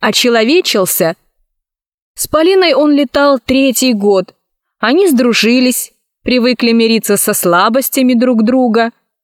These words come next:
И всё же робот — это робот.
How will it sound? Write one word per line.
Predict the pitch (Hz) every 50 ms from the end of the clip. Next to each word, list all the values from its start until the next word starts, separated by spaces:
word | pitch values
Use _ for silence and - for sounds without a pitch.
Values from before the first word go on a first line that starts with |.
| _ _ _ _ _ -
И | 220 214
всё | 202 - - - 262 294 294
же | 254 254 269 254 - _ _ _ _ _ _ _ _
робот — | - 202 233 254 302 339 349 285 240 269 262 - - -
это | - 240 277 247 - - 220
робот. | 214 214 208 208 208 214 202 180 185 185 - - -